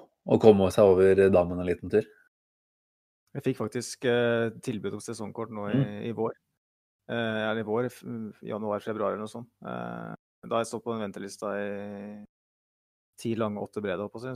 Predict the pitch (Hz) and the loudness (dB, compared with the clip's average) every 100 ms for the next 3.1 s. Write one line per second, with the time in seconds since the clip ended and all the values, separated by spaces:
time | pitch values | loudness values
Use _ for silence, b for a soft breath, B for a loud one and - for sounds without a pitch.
0 | 127 123 117 113 - 110 104 107 107 - | -2 -2 0 -2 -4 -6 -4 -4 -4 -4
1 | 120 110 _ _ _ _ _ _ 135 135 | -4 -4 _ _ _ _ _ _ -4 -4
2 | 123 110 110 117 117 95 131 113 107 104 | -4 -6 -6 -6 -6 -6 -8 -6 -4 -4
3 | 104 | -8